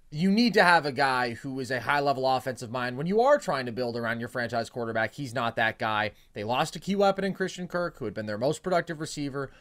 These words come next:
who was so effective attacking that middle of the field. Their run game consistently sucked, and especially in these last six weeks, E T N was averaging forty-seven rushing yards per game and three point nine yards per carry. And their defense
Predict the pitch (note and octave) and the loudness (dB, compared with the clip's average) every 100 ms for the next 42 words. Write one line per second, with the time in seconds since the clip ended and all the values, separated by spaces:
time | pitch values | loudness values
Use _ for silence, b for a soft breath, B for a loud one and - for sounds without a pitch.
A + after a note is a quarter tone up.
0 | b - A2+ G#2+ - E3 F3 E3+ D#3+ D#3 | b -10 -8 -8 0 4 4 4 2 0
1 | C#3+ B2+ D3+ C#3+ C3+ C3+ B2 A#2+ B2 A#2 | -4 0 2 2 0 -4 -4 -4 -4 -6
2 | G#2 - G#3 G3 D#3+ b b b b b | -6 -2 2 2 2 b b b b b
3 | B2+ G#2 A#2 F#3+ G#3 F#3+ F#3+ D3 A#2 G#3+ | -2 -2 2 2 4 2 2 -4 -2 0
4 | G#3+ A3 G#3+ - F#3+ F3 - C#3+ B2 - | 0 -2 -4 0 4 4 2 -6 -2 4
5 | G3+ - F#3+ F#3+ F#3 E3 E3 E3+ - E3 | 4 4 0 2 0 2 4 4 4 -4
6 | - E3 - - F3+ F#3+ F#3+ F#3 E3+ D3+ | -6 -6 -6 -8 -4 -2 2 2 2 0
7 | D3+ D3 C#3+ C#3 - G3+ A#3 B3+ A#3 A3+ | 0 0 -4 -10 -2 2 4 2 4 4
8 | G#3+ G3+ G3+ - F#3+ F#3 - E3 F3 C#3 | 4 2 2 0 0 0 -2 -4 -2 -2
9 | F#2+ b b - D3+ D#3 F#3 G3+ F3 F#3 | -6 b b -6 -6 0 0 0 0 0
10 | D#3+ D#3 D3+ C#3+ C#3+ - C3+ A#2 F#2 b | 2 2 0 0 -4 -2 0 0 -4 b
11 | b b F#3+ G3+ A3 F#3+ A#3 - G#3+ G3 | b b 2 6 4 4 2 4 2 0